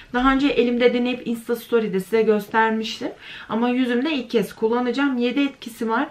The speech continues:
Renk düzenleyici, eşitlenme ve aydınlık bir görünüm sağlama. S P F yirmi ile cildi güneş ışınlarından, U V ışınlarından kısa süreli de olsa bir koruma.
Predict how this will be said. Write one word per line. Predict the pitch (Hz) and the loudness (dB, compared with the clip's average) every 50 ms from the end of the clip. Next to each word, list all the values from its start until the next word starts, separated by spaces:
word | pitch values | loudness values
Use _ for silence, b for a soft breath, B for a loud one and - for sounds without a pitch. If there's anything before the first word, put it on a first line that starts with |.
| B B B B B B | B B B B B B
Renk | 202 226 254 269 - - | 0 0 2 0 0 -4
düzenleyici, | 233 214 254 240 240 247 247 247 254 247 233 220 240 254 285 311 - - | -2 2 4 4 4 4 2 2 0 0 0 0 0 0 0 -2 -2 -2
eşitlenme | 220 214 - 240 233 - 247 247 247 240 247 247 247 | -2 -2 -2 -4 -4 0 2 2 2 2 2 0 0
ve | 262 | 0
aydınlık | 233 - 202 208 208 208 214 220 220 240 240 - | 0 0 2 2 2 2 2 2 2 0 -2 -2
bir | 254 240 220 | -2 -2 0
görünüm | 196 208 226 233 240 240 233 254 262 | 2 4 4 4 4 4 2 0 -2
sağlama. | - - 277 262 262 254 254 247 247 254 269 294 - - B B B B B B B | -2 -2 -2 0 0 2 2 2 2 2 0 0 -4 -10 B B B B B B B
S | - 226 220 - - | -2 -2 -2 -2 -4
P | 262 254 262 262 | -4 -2 -2 -4
F | 262 - 240 | -4 -2 -2
yirmi | 254 233 247 254 | 0 0 0 0
ile | 254 240 262 269 240 | 0 0 0 -2 0
cildi | 214 214 208 202 220 196 | 0 -2 0 -2 -2 -2
güneş | 220 220 233 233 - - | 0 0 0 0 -2 -4
ışınlarından, | 220 - 233 220 214 220 214 214 220 220 214 208 202 | -4 -2 -2 0 0 2 2 2 2 2 0 0 0
U | 196 190 | 0 -2
V | 220 226 226 | -2 -4 -4
ışınlarından | 220 - - 208 196 190 190 185 185 170 160 160 - | -6 -6 -4 -2 0 0 0 0 0 -2 -4 -6 -10
kısa | - - - 160 - | -12 -10 -8 -8 -6
süreli | - - 214 208 185 175 175 | -4 -2 0 0 0 0 0
de | 180 | 0
olsa | 180 170 170 - 160 - | -2 -2 -4 -6 -6 -6
bir | 156 - - - | -6 -6 -6 -2
koruma. | - 233 240 262 262 262 262 277 285 | 2 2 4 4 4 4 2 2 0